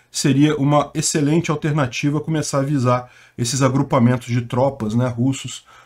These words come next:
pra também deixar o cara, o pessoal meio sem, sem tempo pra dormir, né? E além dessas dois, desses dois alvos lá na região de Kherson, teve também em Orlivka. Orlivka é aqui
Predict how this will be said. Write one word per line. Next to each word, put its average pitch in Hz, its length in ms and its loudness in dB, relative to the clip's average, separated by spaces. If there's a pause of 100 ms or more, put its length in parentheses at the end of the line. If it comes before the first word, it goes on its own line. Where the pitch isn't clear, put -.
(120)
pra 127 100 -4
também 123 380 4
deixar 127 320 2
o 120 80 0
cara, 123 320 2
o 113 60 -4
pessoal 120 420 0
meio 117 240 4
sem, 120 440 -2 (360)
sem 139 240 0
tempo 131 340 -2
pra 131 160 -2
dormir, 107 460 2
né? 117 200 -2 (1800)
E 180 220 0
além 180 400 4 (480)
dessas 139 340 2
dois, 143 360 4
desses 131 240 -2
dois 143 280 4
alvos 123 380 4
lá 131 220 4
na 131 80 2
região 120 320 2
de 143 80 -2
Kherson, 156 480 0
teve 151 260 -2
também 151 400 0 (300)
em 160 100 6
Orlivka. 170 800 2
Orlivka 147 760 0
é 147 140 0
aqui 147 500 -2